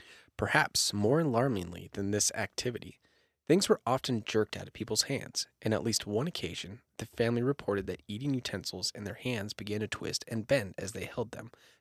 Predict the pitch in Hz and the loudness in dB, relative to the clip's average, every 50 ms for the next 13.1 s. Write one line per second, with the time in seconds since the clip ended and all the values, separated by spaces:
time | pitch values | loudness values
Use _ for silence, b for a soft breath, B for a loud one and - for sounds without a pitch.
0 | b _ - 156 175 - - 156 135 - - 131 120 - 120 - 113 104 101 101 | b _ 10 10 10 10 6 4 6 10 10 10 10 10 4 2 4 4 4 4
1 | 87 92 - - 95 - - 98 92 95 - - 98 95 92 90 90 85 - 85 | 4 2 0 2 2 2 2 2 -6 -6 -8 -6 -6 -6 -6 -6 -8 -8 -8 -10
2 | - - - - - _ _ _ B B B B B B B B B B B B | -12 -16 -18 -20 -20 _ _ _ B B B B B B B B B B B B
3 | B B B B B _ 127 123 - - 147 185 214 262 233 240 - - 147 147 | B B B B B _ 4 4 8 10 10 10 10 8 4 4 4 6 4 4
4 | - - - 190 196 151 107 - - - - - - - _ - 113 110 _ - | 4 2 0 2 4 4 4 2 2 -2 0 0 0 0 _ 0 0 0 _ 6
5 | 127 147 170 175 180 170 - - - - 160 170 143 - 120 120 131 131 123 - | 6 8 8 6 4 6 6 4 6 6 6 6 6 6 6 6 6 6 6 4
6 | 170 185 - - - - - - _ 123 123 127 - - - - 226 233 - - | 4 4 4 2 2 0 0 0 _ 0 0 0 0 -2 8 10 10 10 10 10
7 | 127 117 113 123 139 180 170 - - - - - - _ _ _ - _ _ _ | 10 10 10 8 8 6 4 4 0 -2 -2 -4 -6 _ _ _ -20 _ _ _
8 | _ _ _ _ _ _ _ _ _ 131 135 135 143 139 - 143 131 - - 196 | _ _ _ _ _ _ _ _ _ 8 8 8 8 6 6 4 6 6 6 6
9 | 220 - - 240 226 233 220 175 123 110 107 104 104 104 120 139 - - _ 127 | 6 6 4 4 4 4 6 6 6 6 6 6 6 6 4 4 0 0 _ 4
10 | 143 156 147 - 95 - - 107 110 - - - - 120 120 127 139 - - - | 4 4 4 2 0 0 2 0 2 4 2 2 4 2 2 2 2 0 -2 -2
11 | 113 110 104 - - - - 135 - - - - - - - - 127 107 95 - | -2 -2 -2 -2 -4 -4 -2 0 -2 -2 -2 -2 -6 -4 -6 -4 -4 -4 -4 -2
12 | - 185 185 151 - 98 98 - - _ - 117 110 110 104 101 - 113 127 143 | 0 0 0 0 -2 -6 -12 -12 -4 _ 2 4 4 4 0 2 2 2 2 2
13 | - | 2